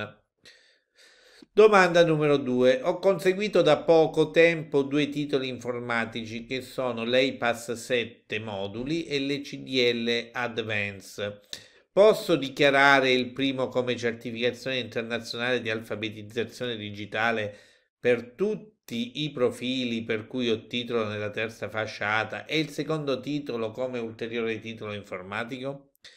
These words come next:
L'E I Pass sette moduli è un titolo che rientra nella certificazione internazionale di alfabetizzazione digitale e deve essere dichiarato per tutti i profili per cui si richiede l'accesso, fatta eccezione per il profilo di collaboratore scolastico,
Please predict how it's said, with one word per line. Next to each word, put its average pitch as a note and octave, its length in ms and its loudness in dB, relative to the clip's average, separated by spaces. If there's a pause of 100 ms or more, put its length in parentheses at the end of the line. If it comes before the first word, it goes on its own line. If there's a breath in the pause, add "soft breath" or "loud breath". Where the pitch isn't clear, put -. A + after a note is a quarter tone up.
(420 loud breath)
L'E C#3+ 100 6
I E3 100 4
Pass F#3 340 4
sette D3 380 0
moduli D3 540 2
è D#3 140 2
un D#3 280 0
titolo C#3 440 2
che D3 140 -2
rientra C3+ 540 -2
nella C3 240 0
certificazione B2+ 800 -4
internazionale B2 760 -4
di A#2+ 100 0
alfabetizzazione A#2+ 1000 -4
digitale A#2 720 -2 (640 loud breath)
e C3+ 160 0
deve D#3 340 6
essere A2 460 0
dichiarato C#3 720 4
per D3 260 0
tutti G3 380 -2
i A2+ 40 -6
profili B2 640 -2
per B2+ 260 0
cui A#2 520 -6
si - 160 -12
richiede G#2+ 460 -2
l'accesso, A2 640 -4
fatta D3+ 300 0
eccezione C3 540 -4
per B2+ 200 -4
il B2+ 160 -8
profilo B2 420 -4
di A2 140 -8
collaboratore G#2 840 -6
scolastico, F2+ 880 -12